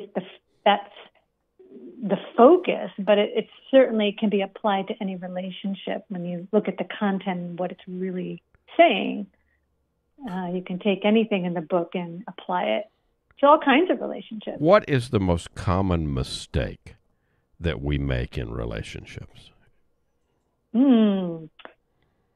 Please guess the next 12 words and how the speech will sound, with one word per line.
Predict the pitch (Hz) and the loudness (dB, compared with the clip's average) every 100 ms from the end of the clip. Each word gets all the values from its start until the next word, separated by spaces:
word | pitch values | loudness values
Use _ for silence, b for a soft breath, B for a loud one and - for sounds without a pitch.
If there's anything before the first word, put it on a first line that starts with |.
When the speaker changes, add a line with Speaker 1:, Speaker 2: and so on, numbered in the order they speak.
| _ _ 262 | _ _ 8
Speaker 1:
Even | 262 302 269 | 10 10 10
though | 277 269 | 8 8
there | 262 240 | 6 8
are | 233 220 | 8 8
many, | 214 254 226 190 190 208 | 6 4 2 0 -6 -2
I'd | 208 185 - | -2 -2 2
say | 220 208 202 196 | 4 4 0 -2
one | 208 220 | 0 2
of | 208 | 0
the | - | 6
big | 240 233 | 6 6
ones | 196 190 180 | -2 -10 -14